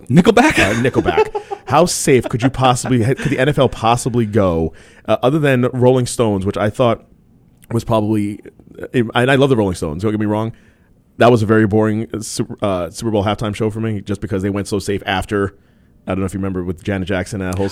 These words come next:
Speaker 1: Oh, I
Speaker 2: that
Speaker 1: do
Speaker 2: whole
Speaker 1: remember.
Speaker 2: immediately going with,
Speaker 1: That
Speaker 2: with
Speaker 1: was the
Speaker 2: that.
Speaker 1: first Super Bowl I, like, halftime show I really remember watching.
Speaker 2: Mm-hmm. Yeah. <laughs> I wonder why.
Speaker 1: I was an N sync
Speaker 2: Uh,
Speaker 1: fan too back in the day, so
Speaker 2: uh,
Speaker 1: it was like
Speaker 2: the, the
Speaker 1: J T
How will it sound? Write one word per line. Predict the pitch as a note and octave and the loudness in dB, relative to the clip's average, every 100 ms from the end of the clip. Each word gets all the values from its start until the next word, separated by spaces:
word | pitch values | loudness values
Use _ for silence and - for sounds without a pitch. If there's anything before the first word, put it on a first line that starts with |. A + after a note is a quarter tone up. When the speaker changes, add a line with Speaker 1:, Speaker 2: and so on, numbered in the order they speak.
| - | 4
Speaker 1:
Oh, | |
I | A#2 | 4
Speaker 2:
that | A#2+ | 8
Speaker 1:
do | B2 | 8
Speaker 2:
whole | A#2 | 8
Speaker 1:
remember. | G#2+ F#2 E2 G2 | 4 0 -4 0
Speaker 2:
immediately | G#2 A2 A2 G#2+ | 2 2 2 2
going | G#2 G#2+ G#2 | 2 0 0
with, | G2 - | -2 -4
Speaker 1:
That | |
Speaker 2:
with | - G#3+ | 4 4
Speaker 1:
was | G#3+ | 6
the | |
Speaker 2:
that. | G2+ | 4
Speaker 1:
first | D#3+ | 4
Super | F#3 D#3 | 4 4
Bowl | C3 A#2+ | 4 4
I, | A#2 A#2 - | 4 -2 0
like, | G#2 F#2+ | 0 0
halftime | B2 A#2 - G#2 | 0 0 0 -2
show | - F#2+ F#2 | 0 0 4
I | A2 | 4
really | F#2+ C#3 G2+ F#2+ F2+ | 2 0 4 4 2
remember | F2 E2+ E2 | -2 -2 -4
watching. | D2+ C#2+ - G2+ F2+ | -6 -8 -6 -4 -4
Speaker 2:
Mm-hmm. | D#2+ - | -2 -2
Yeah. | - - - - - - - - | -2 -4 -20 -20 -16 -10 -8 -6
<laughs> | |
I | G2+ | -8
wonder | C#2 D2 | -10 -14
why. | - - - - | -16 -20 -14 2
Speaker 1:
I | B2+ | 6
was | D3 | 6
an | C3 | 4
N | B2+ | 2
sync | G2 C3 | 4 2
Speaker 2:
Uh, | |
Speaker 1:
fan | A#2 G#2+ | 2 2
too | B2 A2 F2+ - | 4 4 2 -2
back | G#2 G2+ | -2 0
in | F#2+ | -2
the | F2 | -2
day, | G2 F2 | -2 0
so | F#2+ | 0
Speaker 2:
uh, | G2 | 0
Speaker 1:
it | |
was | F2+ | 0
like | F#2 F2 - - | -4 -4 -8 -14
Speaker 2:
the, | F#2+ | -12
the | - | -8
Speaker 1:
J | |
T | B2 | 0